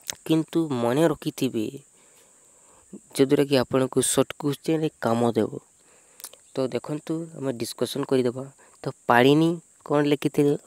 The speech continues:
ଅଷ୍ଟାଧ୍ୟାୟୀ। ପତଞ୍ଜଳି ମହାଭାଷ୍ୟ, କୌଟିଲ୍ୟ ଅର୍ଥଶାସ୍ତ୍ର, ଆଉ ଭାଷକ,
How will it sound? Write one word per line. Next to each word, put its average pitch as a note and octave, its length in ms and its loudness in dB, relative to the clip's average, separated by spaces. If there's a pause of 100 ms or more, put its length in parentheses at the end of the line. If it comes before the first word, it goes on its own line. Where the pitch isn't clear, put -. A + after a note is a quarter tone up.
ଅଷ୍ଟାଧ୍ୟାୟୀ। A#2+ 760 2 (360)
ପତଞ୍ଜଳି D3+ 800 4 (120)
ମହାଭାଷ୍ୟ, A#2 800 -2 (100)
କୌଟିଲ୍ୟ D#3 720 2 (920)
ଅର୍ଥଶାସ୍ତ୍ର, C#3+ 880 0
ଆଉ C3 80 4 (120)
ଭାଷକ, D#3 720 -4